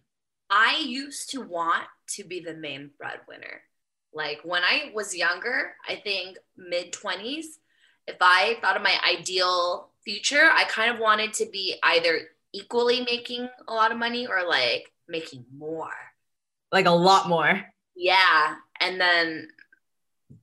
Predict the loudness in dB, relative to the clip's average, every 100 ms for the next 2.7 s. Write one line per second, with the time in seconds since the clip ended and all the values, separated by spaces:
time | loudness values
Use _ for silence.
0 | _ _ -8 -4 -4 -6 -10 -8 -4 0
1 | 0 0 -2 -4 -10 -4 0 0 2 2
2 | 4 2 2 0 2 2 2